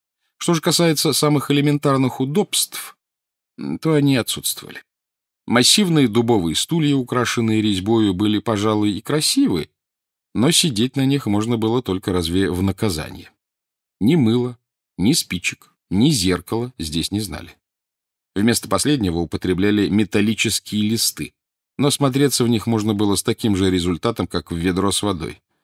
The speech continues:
И ни одной хромолитографии. Я сам несколько занимался этого рода искусством, когда был на заводе, и привык считать его частью самого себя. Мне прям больно было смотреть на всю окружающую меня великолепную пышность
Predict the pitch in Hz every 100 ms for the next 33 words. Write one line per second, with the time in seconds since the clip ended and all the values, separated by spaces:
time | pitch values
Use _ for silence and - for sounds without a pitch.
0 | _ _ - 98 95 107 156 196 160 143
1 | 90 95 117 131 - 95 101 104 107 87
2 | - 101 90 65 - - - - _ _
3 | _ _ _ _ _ _ _ 165 160 185
4 | 113 113 - 104 - 104 87 104 143 185
5 | 95 - 76 71 87 85 82 82 - 82
6 | - 78 67 _ _ _ - 101 104 98
7 | 98 92 113 87 78 78 82 85 92 139
8 | - - 90 113 113 110 101 90 - 98
9 | - 123 - 123 107 85 - 127 - -
10 | _ _ _ _ _ _ _ 113 127 147
11 | 151 139 170 107 92 117 101 - 120 117
12 | 85 87 85 - 113 - 95 92 107 92
13 | - 90 90 98 90 90 90 98 - 98
14 | 82 - 127 - 64 -